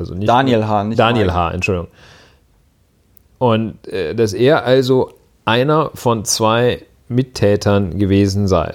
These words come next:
Speaker 1: Der andere, wie du auch schon gesagt hast, flüchtig. Der andere mutmaßliche Täter flüchtig.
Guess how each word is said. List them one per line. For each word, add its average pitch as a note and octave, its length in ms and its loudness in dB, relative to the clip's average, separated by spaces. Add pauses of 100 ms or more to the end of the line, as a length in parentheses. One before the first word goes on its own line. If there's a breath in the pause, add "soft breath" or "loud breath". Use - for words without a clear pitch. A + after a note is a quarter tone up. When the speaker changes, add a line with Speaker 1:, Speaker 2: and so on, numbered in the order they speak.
Speaker 1:
Der E2+ 120 -2
andere, G2+ 440 0
wie G#2 100 -2
du G2+ 400 -4
auch G2+ 200 -4
schon G#2 180 -6
gesagt G2 400 0
hast, G#2 340 0 (360 loud breath)
flüchtig. - 800 -2 (420)
Der E2 140 -6
andere F2 420 0 (160)
mutmaßliche A2 840 -2
Täter G#2 420 2
flüchtig. G2 600 -4